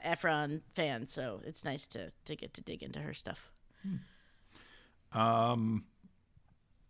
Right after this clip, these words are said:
Speaker 2: people can find you on Twitter at Thorny H F X.
Speaker 1: They can, and they can find you at R W J Boone.
Speaker 2: Yeah, though I'm trying to use Twitter
Speaker 1: And
Speaker 2: less now that I don't have to
Speaker 1: Yeah, that's
Speaker 2: day to day.
Speaker 1: that's interesting.
Speaker 2: But it's fine.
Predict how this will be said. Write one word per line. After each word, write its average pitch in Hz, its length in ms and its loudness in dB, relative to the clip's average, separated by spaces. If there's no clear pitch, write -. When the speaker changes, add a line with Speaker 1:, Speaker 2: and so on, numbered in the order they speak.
Speaker 2:
people 127 220 -4
can 127 140 0
find 117 280 4
you 104 340 2
on 107 120 -2
Twitter 117 420 -2
at 104 220 0
Thorny 120 540 2
H 175 200 0
F 120 160 0
X. - 500 0
Speaker 1:
They 247 120 6
can, 247 300 10
and 302 100 8
they 262 80 10
can 233 140 6
find 208 260 8
you 214 140 10
at 226 120 4
R 185 120 6
W 180 480 2
J 160 420 2
Boone. 151 340 2
Speaker 2:
Yeah, 156 140 8
though 147 120 4
I'm 147 60 2
trying 151 180 4
to 127 60 4
use 110 180 2
Twitter - 220 0
Speaker 1:
And - 80 -6
Speaker 2:
less - 360 -8
now 110 100 -6
that - 160 -8
I - 60 -4
don't - 180 -8
have - 220 -6
to - 100 -4
Speaker 1:
Yeah, 240 220 0
that's - 200 -14
Speaker 2:
day - 120 -6
to - 80 -6
day. 185 120 -4
Speaker 1:
that's 196 180 -8
interesting. - 420 -10
Speaker 2:
But - 160 -10
it's - 80 -18
fine. - 180 -14